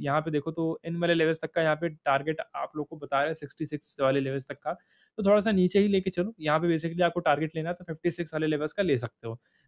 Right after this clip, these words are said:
एक बार फिफ्टी सिक्स वाला लेवल क्लियर हो गया तो उसके बाद भले ही आप लोग कोशिश कर सकते हो एक बार सिक्सटी सिक्स वाला ले लो,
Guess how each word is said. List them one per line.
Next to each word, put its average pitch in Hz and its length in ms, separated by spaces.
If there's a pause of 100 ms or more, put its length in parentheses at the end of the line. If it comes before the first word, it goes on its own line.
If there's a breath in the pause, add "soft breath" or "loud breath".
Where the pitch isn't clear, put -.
(120)
एक 208 180
बार 240 100
फिफ्टी 220 240
सिक्स 214 220
वाला 202 120
लेवल 190 240
क्लियर 185 240
हो 175 60
गया 196 100
तो 196 180
उसके 180 280
बाद 190 160
भले 160 180
ही 170 60
आप 165 180
लोग 170 80
कोशिश 151 260
कर 151 120
सकते 147 280
हो - 20
एक 156 100
बार 160 100 (120)
सिक्सटी 156 340
सिक्स 156 200
वाला 156 140
ले 139 200
लो, 190 140